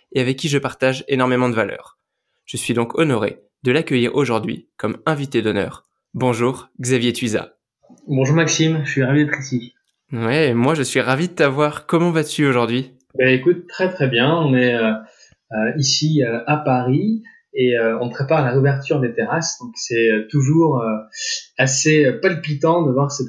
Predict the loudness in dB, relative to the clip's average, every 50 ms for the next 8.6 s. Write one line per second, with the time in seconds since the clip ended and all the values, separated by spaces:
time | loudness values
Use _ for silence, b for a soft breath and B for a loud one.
0 | -2 -2 0 2 0 0 -2 -6 -2 0 0 0 0 -2 -2 -2 -2 -2 -2 -4
1 | -4 -4 -2 -2 -2 -4 -6 -6 -4 -2 0 0 0 -2 -6 -8 -8 -6 -6 -2
2 | 0 2 2 2 2 0 -2 -4 -4 -4 -2 -2 -2 -4 -4 -4 -4 -4 -2 -4
3 | -6 -8 -12 _ _ _ _ -2 0 0 0 0 0 -4 -6 -8 -14 -18 -20 -20
4 | _ _ _ _ _ _ -6 -6 -6 -6 -4 0 2 2 2 2 2 0 -2 -4
5 | -4 -6 -6 -6 -4 0 0 2 2 0 -2 -2 -2 0 0 2 2 2 0 0
6 | -2 -6 -6 -4 -2 -2 0 0 0 0 0 0 0 -2 -2 -2 0 0 0 0
7 | -2 0 0 0 -2 -2 -4 -8 -6 -4 -2 -2 0 0 0 0 0 0 0 0
8 | 0 -2 -4 -4 -4 -4 -4 -4 -4 -6 -12 _